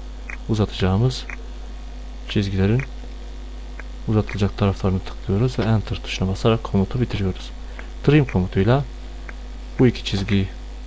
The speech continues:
sınır obje olarak seçip enter tuşuna basalım ve kesilecek tarafları bu şekilde tıklayarak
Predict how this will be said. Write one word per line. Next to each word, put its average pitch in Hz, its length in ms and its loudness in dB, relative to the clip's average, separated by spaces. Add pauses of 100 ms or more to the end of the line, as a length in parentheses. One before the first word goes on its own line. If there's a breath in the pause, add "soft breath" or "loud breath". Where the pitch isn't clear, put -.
sınır 110 280 4
obje 95 260 4
olarak 92 240 2
seçip - 360 0
enter 110 380 4 (280)
tuşuna 95 260 0
basalım 110 400 2
ve 107 100 2 (500)
kesilecek 98 540 2
tarafları 107 520 2 (680)
bu 123 60 2
şekilde 98 360 0
tıklayarak - 640 2